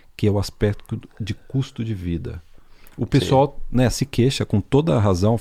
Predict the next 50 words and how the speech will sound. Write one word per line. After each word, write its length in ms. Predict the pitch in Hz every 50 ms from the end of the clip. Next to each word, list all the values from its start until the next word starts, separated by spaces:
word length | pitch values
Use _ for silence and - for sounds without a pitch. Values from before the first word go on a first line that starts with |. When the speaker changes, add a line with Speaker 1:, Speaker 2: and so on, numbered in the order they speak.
| - -
Speaker 1:
"Poxa, 340 | - 147 143 120 - - 98
o 40 | 95
dólar 380 | 95 107 110 117 127 123 117 - - - - - - - - - -
subiu, 480 | - - - 120 98 110 131 135 107
mas 260 | 82 92 92 92 90 92
aqui 220 | 98 - - 123
é 80 | 120 123
dólar 220 | 135 135 156 156
canadense." 360 | - 196 185 156 120 117 101 -
Só 60 | 156
fazer 140 | 185 208 214
um 140 | 208 185
parênteses, 400 | - - 120 104 98 90 - -
aqui 160 | 95 - - 147
no 80 | 147
Canadá 300 | - 127 123 123 127 135
é 40 | 143
dólar 280 | 139 143 139 151 160 -
canadense. 920 | - - 151 160 185 196 170 117 104 104 107 110 104 - - - 71 76 - - - - -
Quanto 180 | - 220 233 -
tá 60 | 156
o 40 | 104
dólar 200 | 95 92 87 85
canadense? 300 | - 92 85 87 87 90
Uns 80 | 87
três 260 | - 117 120 113 104 107
e 40 | 101
cinquenta? 380 | 98 98 92 - - - -
Speaker 2:
Três 40 | -
e 60 | 95 87 92
cinquenta, 440 | 85 82 - 85 87 92 92 - 90
três 200 | - 87 85 -
e 20 | -
cinquenta 320 | 85 - 87 87 - -
e 20 | -
cinco. 320 | - 95 92 90 85 -
Speaker 1:
Três 220 | 131 151 151 160 151
e 40 |
cinquenta, 540 | - 151 135 - 131 123 127 139 143 - 110
por 160 | - - 131
volta 260 | 110 123 127 - 151 139
disso, 320 | 104 101 98 90 - 95
né? 160 | 95 104 104
Speaker 2:
É. 140 | 82 64 53 95 98 - - - -
Speaker 1:
E 100 | - 170
aí 80 | 170 185
a 60 | 185
pessoa 220 | 185 - - 175 147
fala, 180 | 160 143 127
"Poxa, 640 | - - 175 170 151 117 - - 104 90 85 -